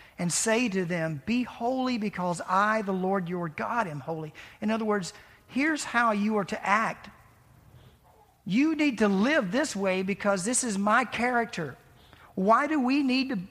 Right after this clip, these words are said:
forgive? Why are we a forgiving people? Because God forgives. It is a picture of his character. Why do we, even countries, go to the defense of the innocent when they are being murdered and killed and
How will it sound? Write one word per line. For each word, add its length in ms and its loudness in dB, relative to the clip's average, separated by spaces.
forgive? 460 0
Why 220 4
are 140 4
we 180 0
a 60 4
forgiving 580 0
people? 480 -2
Because 380 -2
God 420 0
forgives. 680 -8
It 80 0
is 120 -2
a 60 2
picture 500 -4
of 120 -4
his 180 -4
character. 760 -2
Why 480 4
do 260 2
we, 220 2
even 600 2
countries, 720 -4
go 200 4
to 200 0
the 100 2
defense 560 0
of 220 0
the 180 -2
innocent 540 0
when 180 -2
they 160 0
are 80 2
being 300 2
murdered 480 4
and 160 -2
killed 520 0
and 160 -4